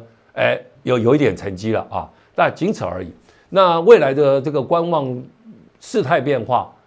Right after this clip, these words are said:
呃，还要注意，因为可能特朗普上台之后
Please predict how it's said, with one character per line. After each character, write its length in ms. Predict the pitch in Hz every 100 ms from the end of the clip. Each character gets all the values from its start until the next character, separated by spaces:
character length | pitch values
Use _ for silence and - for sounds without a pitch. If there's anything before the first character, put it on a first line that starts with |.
| _
呃， 220 | - 110 107
还 160 | -
要 100 | 139
注 220 | 120 143 123
意， 40 |
因 100 | 160
为 180 | 196 165 - _
可 100 | -
能 120 | 143
特 120 | 160 185
朗 140 | 165
普 80 | 139
上 160 | 156
台 140 | 139 123
之 100 | 143
后 280 | 143 127